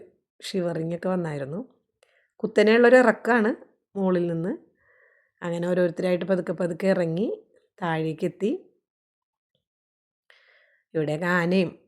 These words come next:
ആ, കരടിയും കടുവയൊക്കെ വരുന്ന സ്ഥലമാണെന്നാണ് പറഞ്ഞത്. എന്നാലും പകലായതുകൊണ്ട് നമുക്കത്ര പേടിക്കേണ്ടതില്ല. ഞങ്ങളൊരു പന്ത്രണ്ടര,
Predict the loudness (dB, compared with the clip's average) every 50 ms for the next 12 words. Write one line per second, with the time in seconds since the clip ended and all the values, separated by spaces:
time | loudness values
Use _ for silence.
0 | _ _ _ _ -12 -10 -10 -10 -10 -10 -10 -12 -12 -4 -2 -2 0 0 -2 0
1 | 0 0 0 0 -2 -10 _ _ _ _ _ _ -2 2 2 2 4 4 4 4
2 | 2 2 2 2 4 4 4 4 2 2 2 2 2 4 4 2 2 2 2 2
3 | 2 2 0 0 -2 -2 -4 -6 -6 -6 -6 -6 -8 _ _ _ _ _ _ _
4 | _ _ _ _ _ _ _ _ _ _ _ _ _ _ _ _ _ -8 -6 -4
5 | -2 -2 -2 2 2 2 2 4 4 4 4 4 4 4 4 4 4 4 4 4
6 | 2 2 -4 -10 -10 -8 -6 -6 -2 -2 -2 -2 -2 0 4 4 4 6 4 2
7 | 0 -2 0 0 0 0 2 0 0 0 0 0 0 -2 -2 -2 -2 -4 -6 -8
8 | -10 _ _ _ _ _ _ _ _ _ _ _ _ _ _ _ _ _ _ _
9 | _ _ _ _ -8 -6 -6 -4 -4 -4 -4 -4 -4 -4 -4 -2 -2